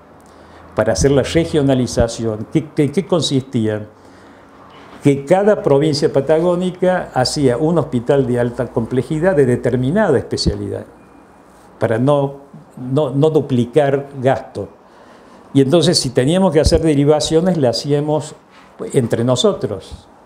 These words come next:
con mucho menor costo. Se firmaron, pero bueno, no te alcanza el tiempo.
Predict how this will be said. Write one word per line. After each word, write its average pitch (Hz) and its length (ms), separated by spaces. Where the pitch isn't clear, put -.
con 110 180
mucho 143 260
menor 120 320
costo. - 360
Se - 240
firmaron, 185 580
pero 127 160
bueno, 135 260
no 139 180
te 151 100
alcanza 139 480
el 98 80
tiempo. 107 340